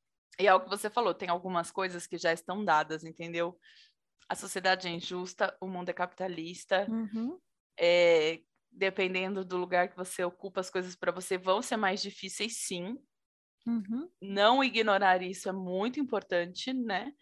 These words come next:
Speaker 1: Ter consciência de classe, por favor. <laughs> Classe, raça e gênero, né?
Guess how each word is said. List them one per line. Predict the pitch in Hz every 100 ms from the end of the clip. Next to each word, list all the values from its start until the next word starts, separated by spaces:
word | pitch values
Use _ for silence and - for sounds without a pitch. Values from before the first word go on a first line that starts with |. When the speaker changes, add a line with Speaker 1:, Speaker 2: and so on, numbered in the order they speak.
| _ - - - _ _ _
Speaker 1:
Ter | 185 185
consciência | - 120 - 185 180 -
de | 190
classe, | - 185 220 175 185 - 202 _
por | 196 -
favor. | 247 196 170 180 196
<laughs> | - - - - 233 - 220 - - - - -
Classe, | 185 175 185 - 208
raça | 190 165 175 190
e | 190
gênero, | 190 160 170 180 277 311 - 175
né? | 185 185